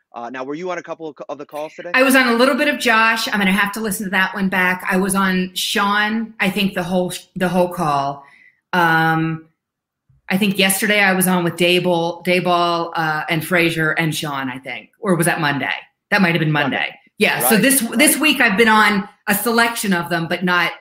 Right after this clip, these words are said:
Speaker 2: not everyone. I missed Diggs today, which I will go back and listen to, obviously.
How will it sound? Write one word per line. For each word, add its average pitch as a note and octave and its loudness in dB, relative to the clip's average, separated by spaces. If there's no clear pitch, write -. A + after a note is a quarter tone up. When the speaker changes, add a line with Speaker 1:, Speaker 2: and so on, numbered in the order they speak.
Speaker 2:
not F#3 2
everyone. C#3+ -6
I F#3+ 2
missed G3+ 0
Diggs F#3 -2
today, F3+ -2
which E3+ -6
I D#3 -2
will D#3 -6
go C#3+ -8
back C3+ -6
and C#3 -20
listen C#3 -12
to, C3+ -14
obviously. G#2 -12